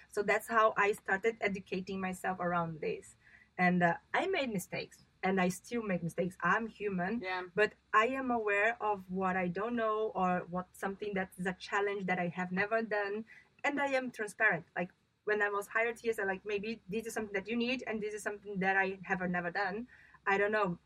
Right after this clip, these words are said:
Speaker 1: I am probably capable of, I'm not stupid, but, like, I really be-, need someone to be more close to me and some, someone to call me out,"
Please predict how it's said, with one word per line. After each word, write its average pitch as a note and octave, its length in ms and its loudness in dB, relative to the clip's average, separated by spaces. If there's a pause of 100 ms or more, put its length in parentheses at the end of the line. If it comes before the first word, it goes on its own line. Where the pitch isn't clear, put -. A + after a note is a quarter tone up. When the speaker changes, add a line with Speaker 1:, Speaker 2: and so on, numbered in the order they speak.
(140)
Speaker 1:
I B3+ 80 6
am D#4 160 2
probably B3 340 2
capable F#3 460 2
of, - 100 -4
I'm F#3 200 2
not - 180 -2
stupid, F#3 480 -6
but, F3+ 160 -2
like, F#3+ 220 2 (260)
I G3+ 80 6
really G#3+ 320 2
be-, F#3 100 -4 (140)
need G#3 160 -6
someone G3 300 -2
to - 100 -12
be G3 180 -2
more F#3 320 -2
close G3+ 280 -2
to F#3+ 100 -10
me G#3+ 280 -2 (300)
and G3+ 160 0
some, G#3 540 -2
someone G3+ 300 -6
to A3+ 100 -14
call - 240 -2
me C4 100 -2
out," D3 240 -2